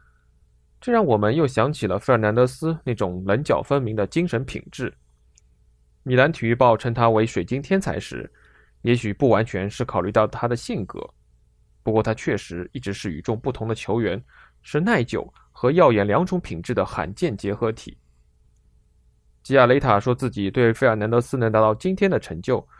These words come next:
完全不感到惊讶。“我太了解他了。布鲁诺拥有成功所需的一切品质：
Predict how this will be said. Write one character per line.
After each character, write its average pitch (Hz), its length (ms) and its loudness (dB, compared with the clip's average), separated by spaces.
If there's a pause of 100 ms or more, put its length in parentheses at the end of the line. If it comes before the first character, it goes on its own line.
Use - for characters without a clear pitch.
(240)
完 113 180 2
全 120 260 -2
不 123 100 -4
感 82 140 0
到 65 100 -6
惊 120 260 -4
讶。 131 160 -4 (840)
“我 107 120 -6
太 165 180 0
了 98 140 0
解 92 140 -4
他 98 180 0
了。 58 160 -6 (720)
布 131 80 -4
鲁 107 140 0
诺 110 260 4
拥 110 100 -2
有 107 120 -2
成 107 200 -6
功 147 220 -2
所 85 200 -6
需 - 160 -10
的 87 100 0
一 85 120 -8
切 - 220 0
品 - 260 -8
质： - 220 -10